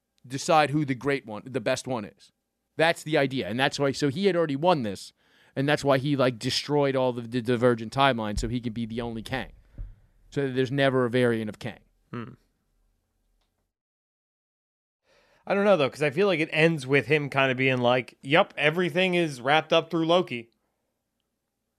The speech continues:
Speaker 2: Like, Loki's,
Speaker 1: So that's
Speaker 2: Loki's
Speaker 1: what, this is what I'm saying, is, like, it could be, you can go either way. You could just leave it open and do something else.
Speaker 2: Yeah, you could kinda just dump that. And they are. They're, uh
Speaker 1: No, they were supposed to do Kang Dynasty. Well, yeah, I think they're just pushing it off.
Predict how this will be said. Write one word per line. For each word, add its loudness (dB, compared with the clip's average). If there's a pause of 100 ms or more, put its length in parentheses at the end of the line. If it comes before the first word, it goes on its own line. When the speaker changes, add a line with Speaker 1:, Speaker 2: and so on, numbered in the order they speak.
(280)
Speaker 2:
Like, -2
Loki's, 4
Speaker 1:
So -2
that's 0
Speaker 2:
Loki's 2
Speaker 1:
what, -12
this 4
is -2
what 2
I'm -2
saying, 2
is, -4
like, 0
it 2
could -2
be, -2
you -2
can -6
go 2
either 2
way. 2
You -10
could -8
just -6
leave 0
it 2
open 2
and 0
do 2
something -6
else. -18
Speaker 2:
Yeah, 2
you 2
could 2
kinda 0
just -6
dump 4
that. 2
And -2
they 4
are. 0
They're, 0
uh 0
Speaker 1:
No, 2
they 2
were 0
supposed -4
to -8
do 2
Kang 0
Dynasty. -2
Well, 2
yeah, 2
I 0
think -6
they're 0
just -4
pushing 2
it 0
off. 2